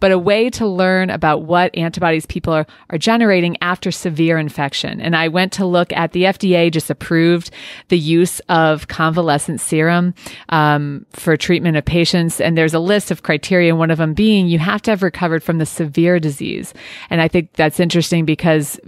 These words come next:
it's potentially suggesting that your intensity of disease or the viral replication then leads to higher titers of potentially neutralizing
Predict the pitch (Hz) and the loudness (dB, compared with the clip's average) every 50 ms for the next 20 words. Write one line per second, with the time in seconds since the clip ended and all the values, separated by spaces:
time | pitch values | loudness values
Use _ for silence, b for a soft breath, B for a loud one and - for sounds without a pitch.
0 | - - - - - - 175 160 - _ - 185 170 - - 185 175 165 - - | -18 -16 -12 -6 -2 -2 -2 -4 -4 _ -2 -2 0 0 0 0 0 0 0 0
1 | 175 156 156 156 156 156 151 - B B B B B - - 254 214 - 254 240 | 0 0 0 0 0 0 -2 -4 B B B B B -4 -4 -2 0 2 2 0
2 | 220 - - 196 185 175 170 165 160 156 131 - - - - - 185 175 175 170 | 0 0 -2 -2 0 0 0 2 0 0 -2 -4 -8 -16 -10 -4 0 0 2 2
3 | 170 156 160 160 - - 196 196 190 - - 185 185 180 170 165 165 151 156 170 | 2 2 0 -2 -4 -2 -2 -2 -2 -2 -2 0 0 0 2 0 -2 -2 0 0
4 | 170 165 151 165 156 151 151 147 139 156 151 156 160 160 156 151 151 147 - 160 | 0 0 0 0 0 0 -2 -2 -2 0 0 2 2 0 0 0 -2 -4 -4 -6
5 | 151 - - 208 202 185 - - 170 160 160 156 151 B B B B B B B | -6 -2 0 0 0 0 0 -2 -2 -2 -4 -6 -8 B B B B B B B
6 | B 175 165 180 170 165 160 151 170 170 165 147 - - - 180 156 131 - - | B -4 0 0 0 0 0 0 0 0 0 -2 -4 -2 0 0 0 0 -2 -2
7 | 180 165 165 165 160 156 156 - - - 151 151 156 151 147 - 156 - 170 151 | -2 0 0 2 0 0 -2 -4 -4 -4 -2 -2 -2 -2 -4 -4 -6 -6 -6 -8
8 | - - 165 156 156 - 160 156 151 156 156 156 - - 165 147 147 143 143 139 | -6 -8 -8 -6 -4 -4 -4 -4 -4 -4 -6 -6 -6 -8 -6 -4 -4 -4 -4 -4
9 | 147 147 151 - 160 | -6 -6 -6 -8 -10